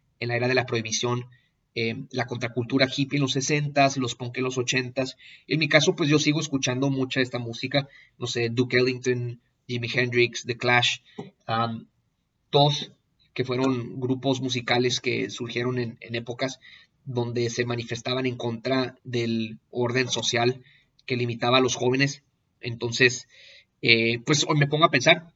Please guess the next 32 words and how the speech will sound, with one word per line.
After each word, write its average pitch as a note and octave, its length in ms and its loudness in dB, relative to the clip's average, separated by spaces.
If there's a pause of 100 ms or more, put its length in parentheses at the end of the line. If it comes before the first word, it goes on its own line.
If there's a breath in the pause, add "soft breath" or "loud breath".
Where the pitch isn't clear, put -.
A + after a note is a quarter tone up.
(120)
cuáles C#3 220 4
van C#3+ 120 4
a C#3 60 2
ser C#3 120 -2
las C#3 160 2
aportaciones B2 720 -2
culturales A#2+ 520 0
de B2+ 100 2
las A#2+ 100 0
juventudes A#2 460 -2
de A2 40 -2
hoy. B2+ 220 0 (140)
Los B2 160 -4
TikToks, C#3 440 0 (380)
pues, A#2+ 100 0
llevamos B2+ 260 4
dos C3 140 4
años C3+ 200 2
haciendo A#2+ 260 -2
TikToks. B2 520 -4 (400 soft breath)
Se - 160 -4
hicieron B2 580 0 (140)
famosas A#2 600 0
un A#2+ 140 -8
puñado B2+ 420 2
de, A2+ 280 2 (580 loud breath)
de A2+ 520 -4
morras, C3 600 2 (180)
eh, A#2 400 -4
bien B2 220 -2
buenas. B2 400 0 (400 soft breath)
<laughs> - 600 2